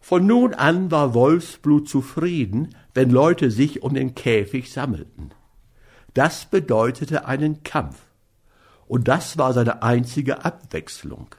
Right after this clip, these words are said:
Da er als Gefangener gehalten und zum Hass angestachelt wurde, so konnte er demselben nur Luft machen,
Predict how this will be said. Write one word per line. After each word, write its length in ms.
Da 260
er 240
als 260
Gefangener 640
gehalten 760
und 160
zum 260
Hass 260
angestachelt 880
wurde, 360
so 180
konnte 360
er 100
demselben 640
nur 260
Luft 460
machen, 480